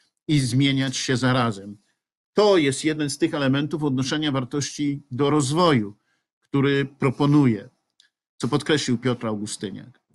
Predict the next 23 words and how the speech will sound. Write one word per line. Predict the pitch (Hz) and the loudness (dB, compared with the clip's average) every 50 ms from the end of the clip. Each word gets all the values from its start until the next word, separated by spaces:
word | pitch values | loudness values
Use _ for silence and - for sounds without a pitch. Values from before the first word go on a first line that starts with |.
| _ _ _ _ _ _ _ _ _ _ _ _ | _ _ _ _ _ _ _ _ _ _ _ _
Wartości | - 147 165 180 - 247 262 247 247 - - 214 165 | -4 -4 -2 0 4 4 4 4 4 0 -6 -4 -4
trzeba | - - 190 160 170 165 | -2 -2 -2 0 0 0
rozważać | 151 151 135 113 143 175 185 190 151 165 147 147 143 - - - _ _ _ | 0 0 -2 -2 -2 -2 -2 0 0 -2 -2 -4 -4 -8 -12 -14 _ _ _
w | _ _ _ | _ _ _
kontekście, | - - 160 147 - - 185 - - - - 147 127 127 120 - - _ - | -2 0 0 0 0 -2 -4 -4 -4 -4 0 0 0 0 -2 -6 -12 _ 0
nie | 127 160 202 | 2 2 2
w | 208 - | 0 0
kontekście | - 151 139 - 143 - - - - 127 | -2 -2 -2 -2 -4 -6 -6 -2 0 0
równowagi, | 123 143 156 151 160 165 170 180 196 202 196 220 | 2 2 2 2 0 0 0 0 0 0 0 0
lecz | 214 214 208 214 | 0 0 0 -2
rozwoju. | 208 208 214 196 196 196 214 180 135 107 92 101 - _ _ _ _ _ _ _ _ _ _ _ | -2 -2 -2 -2 -2 0 0 0 0 0 -2 -8 -18 _ _ _ _ _ _ _ _ _ _ _
Inaczej | - 139 170 202 214 - 240 | 0 2 4 4 4 4 2
następuje | 214 196 185 - - 175 151 - 190 190 190 196 190 - | 2 2 0 -2 -2 -2 0 0 2 2 2 0 -2 -2
absolutyzacja | 175 202 208 - - - 208 190 180 - - 147 131 135 139 135 131 - - 131 120 117 117 127 | -2 -2 -2 -2 -4 -4 -2 -2 -2 -4 -6 -8 -6 -4 -4 -6 -6 -6 -6 -4 -4 -4 -6 -8
wartości, | 120 120 113 110 - - 90 87 - - - - - _ _ _ _ _ _ _ _ _ _ _ _ - | -6 -6 -6 -6 -8 -14 -12 -12 -12 -16 -16 -20 -20 _ _ _ _ _ _ _ _ _ _ _ _ 2
fundamentalizacja | - 196 214 208 208 196 175 175 165 151 170 156 143 143 131 151 165 160 143 - 156 135 131 | 4 6 6 6 4 2 2 0 0 0 0 -2 -2 -2 -2 -2 -4 -4 -4 -4 -2 0 0
myślenia | 123 120 - - 151 147 156 165 160 151 | 0 0 0 -2 -2 -2 -2 -2 -2 -2
i | 143 131 | -2 0
działania, | 120 135 127 120 113 104 101 101 101 101 _ | 0 2 2 2 0 -4 -6 -10 -12 -14 _
a | - 127 123 | -8 -8 -2
to | - 202 208 | 0 0 0
paraliżuje | 208 - 196 170 147 135 127 123 120 120 147 151 147 135 | 0 0 -2 0 2 2 0 0 0 2 2 2 2 0
dialog | 117 107 117 131 123 123 123 117 120 120 120 | 0 0 2 2 2 2 2 0 0 -2 -6